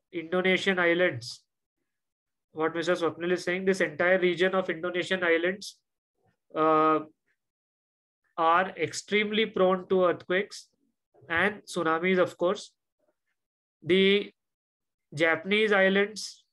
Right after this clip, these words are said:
the Jap-, Japanese islands are again, I have marked these lines, blue lines. These Japanese islands are again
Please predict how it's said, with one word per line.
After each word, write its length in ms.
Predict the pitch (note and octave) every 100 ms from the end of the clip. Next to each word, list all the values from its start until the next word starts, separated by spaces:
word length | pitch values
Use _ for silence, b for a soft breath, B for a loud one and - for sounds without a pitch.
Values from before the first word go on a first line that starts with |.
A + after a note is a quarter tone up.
| _ _ _ _
the 140 | D#3
Jap-, 400 | E3+ E3 D3+ D3+
Japanese 460 | D3+ D#3 D3+ G3 G3+
islands 580 | F#3 F3+ F#3+ G3 - - _
are 160 | - E3+
again, 460 | D#3+ E3+ G3 G#3 - _ _ _ _
I 140 | D#3 D#3+
have 160 | F3
marked 260 | E3 E3+ F3+
these 180 | G3 F3+
lines, 320 | E3+ F3 F#3
blue 200 | D#3 E3+
lines. 340 | E3 F3 G3+ - _ _ _ -
These 200 | F#3 D#3
Japanese 440 | D#3+ D3+ G3 G3+
islands 380 | F#3 F3+ F#3+ F#3+
are 120 | F#3+
again 300 | F3 E3+ G3+